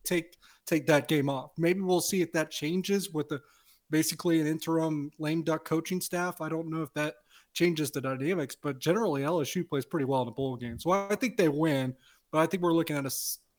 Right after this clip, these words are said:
you know, s-, a touchdown game. It'll be decided by seven points, thirty-one twenty-four, something like that, or maybe twenty-eight twenty-one. It'll be,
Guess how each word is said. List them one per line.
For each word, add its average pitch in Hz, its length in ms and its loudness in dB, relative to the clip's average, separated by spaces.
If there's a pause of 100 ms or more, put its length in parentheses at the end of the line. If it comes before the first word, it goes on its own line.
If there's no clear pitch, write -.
you 156 120 -8
know, 135 180 -4
s-, - 240 -4
a 170 100 0
touchdown 143 640 -4 (720)
game. 151 260 -2 (400)
It'll 160 200 2
be 151 120 0
decided 143 340 0
by 143 80 -2
seven 139 340 -2
points, 143 320 -4
thirty-one 165 720 0
twenty-four, 165 680 -2 (340)
something 160 260 -10
like 147 200 -8
that, 156 320 0
or 185 120 2
maybe 196 300 2
twenty-eight 156 520 0
twenty-one. 135 540 -4
It'll 165 140 -4
be, 143 180 0